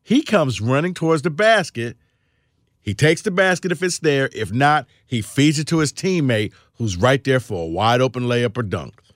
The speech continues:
You saw that time and time again in the first half. That's a play I hadn't seen before. I think that's all Phil Martelli.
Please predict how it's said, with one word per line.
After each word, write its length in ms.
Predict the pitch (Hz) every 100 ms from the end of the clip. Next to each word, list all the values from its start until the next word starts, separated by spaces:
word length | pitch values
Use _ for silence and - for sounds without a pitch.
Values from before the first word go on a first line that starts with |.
| _ _
You 100 | -
saw 280 | 104 160 135
that 260 | 117 98 -
time 320 | - 139 156
and 80 | 147
time 260 | 151 151 147
again 280 | 139 151
in 20 | 127
the 60 |
first 280 | - 135 120
half. 360 | 143 127 87 - _ _ _ _ _ _ _ _ -
That's 200 | 120 143
a 60 |
play 220 | 127 165 151
I 40 |
hadn't 240 | 143 147 131
seen 240 | 165 160
before. 480 | 143 123 147 147 135 - _ _ _
I 80 | 107
think 200 | 107 110
that's 220 | 120 110 -
all 220 | 110 131
Phil 240 | - 147
Martelli. 580 | 147 147 - 131 123